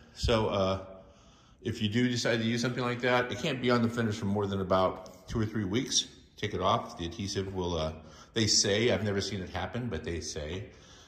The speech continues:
the adhesive, and it's not really any, any adhesive on it. It's just sort of a, a static connection, but there's some, some, there's something on there. But either way, it doesn't stick super hard,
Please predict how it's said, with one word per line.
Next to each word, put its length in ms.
the 100
adhesive, 560
and 80
it's 100
not 100
really 200
any, 360
any 220
adhesive 380
on 80
it. 100
It's 100
just 200
sort 200
of 0
a, 640
a 20
static 560
connection, 640
but 80
there's 240
some, 320
some, 240
there's 240
something 260
on 140
there. 140
But 220
either 160
way, 160
it 840
doesn't 220
stick 240
super 300
hard, 320